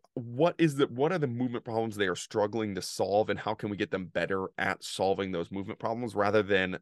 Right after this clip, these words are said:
"I need to get them bigger, faster, stronger." Bigger, faster, stronger allows them to solve movement problems, but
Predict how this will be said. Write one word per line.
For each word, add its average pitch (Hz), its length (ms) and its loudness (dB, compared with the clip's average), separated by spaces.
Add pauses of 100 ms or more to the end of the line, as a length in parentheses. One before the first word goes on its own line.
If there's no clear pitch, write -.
(120)
"I 117 140 0
need 117 160 0
to 101 60 -4
get 92 140 -2
them 95 120 0
bigger, 85 180 -2
faster, 90 300 0
stronger." 80 280 -6
Bigger, 131 180 0
faster, 151 260 2
stronger 113 440 0
allows 104 600 2
them 104 200 -2
to 82 60 -14
solve 101 300 2
movement 101 260 -4
problems, 123 420 -2
but 104 220 2